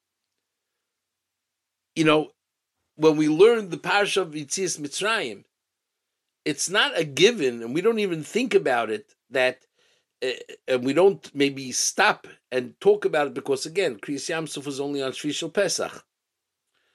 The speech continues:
that there was a Midas Hadin that was Mekatrig, and they were endangered at that point. And it wasn't clear what's going to happen to Klal Yisrael at all.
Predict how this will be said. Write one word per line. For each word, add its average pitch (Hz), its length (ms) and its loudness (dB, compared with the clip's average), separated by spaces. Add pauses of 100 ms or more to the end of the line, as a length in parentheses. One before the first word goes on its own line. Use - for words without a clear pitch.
(300)
that 139 200 4
there 151 100 0
was 147 280 2
a 143 40 0
Midas 160 340 -2
Hadin 160 340 2
that 147 200 2
was 131 260 2
Mekatrig, 147 680 0
and 131 380 -2
they 135 180 2
were 143 460 2 (500)
endangered 143 720 4
at 131 200 -2
that 143 200 4
point. 143 480 2 (480)
And 143 160 4
it 143 80 2
wasn't 180 480 0
clear 160 600 2 (180)
what's 156 240 -2
going 160 280 0
to 151 120 -2
happen 160 340 -2
to 120 100 -8
Klal 151 300 0
Yisrael 170 500 2 (120)
at 139 240 2
all. 196 440 8